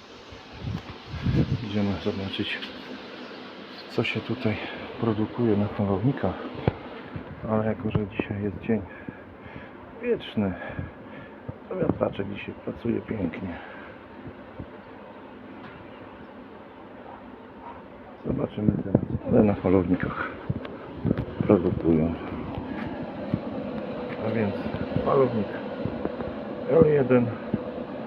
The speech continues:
dwa kilowaty trzysta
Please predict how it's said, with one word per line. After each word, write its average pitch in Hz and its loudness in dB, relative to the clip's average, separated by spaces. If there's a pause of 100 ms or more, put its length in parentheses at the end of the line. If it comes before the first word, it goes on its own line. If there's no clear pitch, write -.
(1080)
dwa 104 2 (460)
kilowaty 90 -2
trzysta - -2